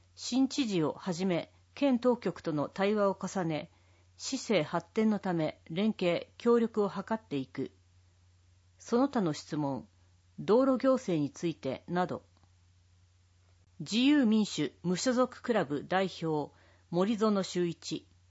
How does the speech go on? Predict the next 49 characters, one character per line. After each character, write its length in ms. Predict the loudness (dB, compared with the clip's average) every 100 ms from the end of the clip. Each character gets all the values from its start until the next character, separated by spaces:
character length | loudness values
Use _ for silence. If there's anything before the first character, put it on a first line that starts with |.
| _ _ _ _ _
問 220 | -4 -2
い。 140 | -4 _ _ _ _ _ _ _ _
中 220 | -2 0
心 240 | 2 2 0
市 200 | 2 2
街 180 | 2 2
地 140 | 0
に 80 | 0
お 80 | 0
け 140 | -2
る 220 | -2 -4 -4
高 220 | 0 0
等 220 | 2 0
教 220 | 2 0
育 220 | 0 -4 -20
機 120 | -6
関 280 | 0 2 2
の 220 | 0 -4 _ _
教 200 | -2 0
育 180 | -2 -2
環 240 | 0 0
境 240 | 0 0 2
の 160 | 0
形 220 | 0 -2 0
成 200 | -2 -2
に 100 | -4
つ 140 | -4
い 100 | -4
て 300 | -4 -8 -8
所 200 | -10 -8
見 280 | -4 -2 0
を 60 | -2
伺 320 | -2 -2 -2
い 80 | -4
た 200 | -6 -6
い。 100 | -8 _ _ _ _ _ _ _ _
答 340 | -10 -2 -2
え。 160 | -2 -8 _ _ _ _ _ -18
少 260 | -2 0
子 120 | 0 0
化 140 | 0
の 140 | 0
進 280 | 0 0 0
展 220 | 0 2
な 120 | 2 2
ど 120 | 0
に 100 | 0
よ 120 | -2
り、 220 | -4 -8